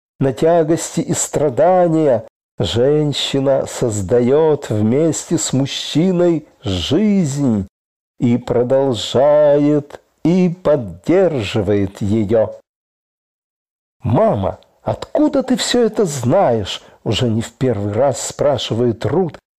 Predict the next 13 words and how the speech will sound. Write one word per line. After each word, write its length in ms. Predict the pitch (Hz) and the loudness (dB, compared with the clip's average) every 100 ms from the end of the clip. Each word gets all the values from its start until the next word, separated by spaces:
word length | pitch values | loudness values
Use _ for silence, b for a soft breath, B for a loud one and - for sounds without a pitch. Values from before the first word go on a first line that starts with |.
| _ | _
озадаченная 840 | - 113 110 143 113 - 127 117 117 | -2 -2 0 0 0 -2 0 2 2
умением 720 | - 117 135 120 117 113 107 | 0 0 2 2 2 2 2
Наоми 520 | 101 113 143 131 120 - _ | 2 2 2 0 -2 -4 _
в 140 | - 107 | -4 0
нескольких 680 | 131 123 - 120 - 120 | 0 0 -2 -4 -2 -6
кратких 600 | - - 135 123 - 113 | -4 -2 -2 0 -4 -2
речениях 720 | 110 107 - 170 147 113 104 - _ _ - | -2 -2 -2 0 0 0 -2 -4 _ _ -2
изложить 560 | 117 120 127 139 120 | 0 0 0 0 -2
столько 600 | - - - 170 120 - | -6 -6 -2 0 0 0
неведомого 800 | 156 143 151 151 113 127 117 123 B B | 0 0 2 0 0 0 2 0 B B
молодой 540 | 123 117 123 101 110 95 | -2 0 0 0 0 0
моавитянке. 1120 | 104 110 107 113 - 160 151 123 - 117 - _ _ _ _ _ _ _ | 0 0 0 -2 0 2 2 -2 -2 -4 -4 _ _ _ _ _ _ _
Взволнованная, 1120 | - 98 101 113 107 107 107 92 104 90 87 | -6 -4 0 0 2 2 0 0 0 0 -2